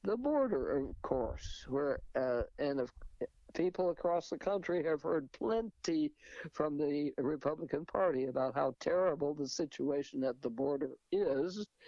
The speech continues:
and Governor Abbott is one of the main ones who is steadily sending busloads of, uh, of, uh, immigrants or migrants, uh, to New,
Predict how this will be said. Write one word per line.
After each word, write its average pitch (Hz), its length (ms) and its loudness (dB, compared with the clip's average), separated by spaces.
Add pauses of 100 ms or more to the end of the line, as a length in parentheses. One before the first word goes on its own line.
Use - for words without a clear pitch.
(240)
and 151 260 0
Governor 139 460 0
Abbott 160 440 0
is 135 280 -2
one 135 260 0
of 117 220 -2
the 104 100 -2
main 160 480 0
ones 156 560 0 (460)
who 165 180 2
is 151 320 0 (640)
steadily 175 720 0
sending 151 540 0
busloads 147 840 -2 (100)
of, 139 320 -2 (600)
uh, 143 320 0
of, 139 300 0 (120)
uh, 135 220 2
immigrants 156 760 0 (420)
or 135 200 0
migrants, 147 720 0 (560)
uh, 147 240 2
to 175 160 0
New, 185 260 0